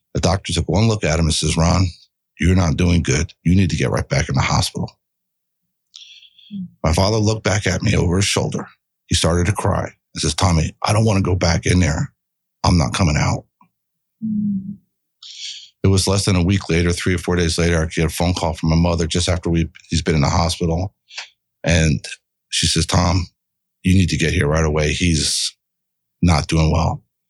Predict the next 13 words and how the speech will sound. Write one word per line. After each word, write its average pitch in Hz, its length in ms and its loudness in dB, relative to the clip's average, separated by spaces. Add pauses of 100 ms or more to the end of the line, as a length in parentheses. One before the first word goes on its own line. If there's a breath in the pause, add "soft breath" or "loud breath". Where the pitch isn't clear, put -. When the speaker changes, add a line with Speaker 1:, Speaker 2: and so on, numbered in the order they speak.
(340)
Speaker 1:
They - 300 0
had 87 160 4
to 82 180 -2 (220)
bring 85 180 0
him 82 80 4
back 80 280 0
a - 40 -12
couple - 280 -4
times 85 320 0
on 76 120 0
C 82 180 0
P 78 160 -2
R. 78 240 0